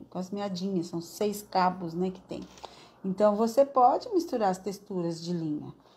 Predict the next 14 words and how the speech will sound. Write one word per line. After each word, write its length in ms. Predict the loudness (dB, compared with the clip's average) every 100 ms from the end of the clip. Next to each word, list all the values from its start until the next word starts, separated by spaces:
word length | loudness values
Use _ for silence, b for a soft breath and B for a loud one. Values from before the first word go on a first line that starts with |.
| b
né? 320 | 2 4 4 2
Mas, 640 | 2 6 6 6 4 0 -4
dependendo 540 | -2 -2 0 2 2
do 120 | 0
trabalho 460 | -2 -2 2 2 0
que 100 | -4
você 240 | -6 -6
vai 180 | -4 -4
fazer, 520 | -4 -8 -4 -2 -2
por 140 | -4 -8
exemplo, 420 | -4 -4 -4 -8 b b b
nesse 240 | 0 2 2
trabalho 420 | 2 6 6 4
aqui, 500 | 0 -4 -2 -4